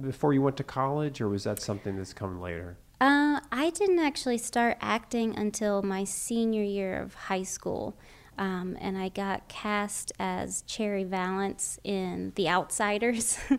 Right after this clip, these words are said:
Speaker 2: <laughs> and, um, I didn't, yeah, I didn't really wanna talk in front of people before that,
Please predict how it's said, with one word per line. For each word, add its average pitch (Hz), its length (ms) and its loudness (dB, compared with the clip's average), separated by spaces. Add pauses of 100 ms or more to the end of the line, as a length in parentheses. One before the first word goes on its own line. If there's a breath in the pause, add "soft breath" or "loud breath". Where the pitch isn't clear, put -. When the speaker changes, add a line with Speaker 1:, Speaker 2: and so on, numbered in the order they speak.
(140)
Speaker 2:
<laughs> - 360 -16
and, 202 380 4
um, 190 500 0 (200)
I 214 120 4
didn't, 254 560 4 (400)
yeah, 240 180 4
I 220 80 0
didn't 285 220 6
really 285 200 8
wanna 247 240 4
talk 254 440 0
in 202 160 -2
front 190 240 -2
of 185 80 -8
people - 460 -4 (180)
before 202 420 0
that, - 340 0